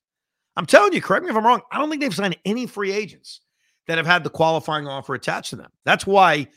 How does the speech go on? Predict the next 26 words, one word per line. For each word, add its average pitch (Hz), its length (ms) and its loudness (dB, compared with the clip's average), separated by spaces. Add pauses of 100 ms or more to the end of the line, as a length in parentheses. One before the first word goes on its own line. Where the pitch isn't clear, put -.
(240)
the 151 80 0
Blake 165 260 0
Snell 170 260 -2
thing 156 220 -2
has 117 120 -4
never 214 300 2
been 117 160 0
realistic. 73 480 -18 (320)
And 277 100 0
I 302 40 4
don't 320 140 2
blame 349 260 2
him. 302 220 2 (800)
But 175 100 -2
that's 220 240 6
why. 175 260 6 (560)
Blake 180 240 2
Snell 165 320 2
was 139 140 0
offered 143 320 2
the - 60 -16
qualifying 185 580 0
offer. 156 260 -2
He 135 120 -4
rejected 120 440 -4
it. 113 120 -12